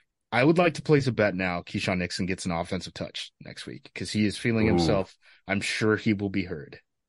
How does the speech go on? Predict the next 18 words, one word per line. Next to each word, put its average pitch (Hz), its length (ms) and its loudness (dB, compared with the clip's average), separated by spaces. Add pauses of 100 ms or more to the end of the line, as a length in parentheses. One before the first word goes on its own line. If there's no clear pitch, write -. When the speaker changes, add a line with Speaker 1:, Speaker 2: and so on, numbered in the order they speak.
(360)
Speaker 2:
<laughs> - 960 -6
I, 113 420 8
I 95 160 6
would 104 180 6
not 90 180 6
bet 82 120 4
against 76 320 -4
that. 71 300 0 (180)
Um, 78 640 2 (1200)
yeah, - 300 -2
he's, 95 500 4
he 98 340 2
is - 420 2 (260)
on 80 140 0
a 69 40 -6
tear 73 400 2
right 69 200 0
now. 67 340 -4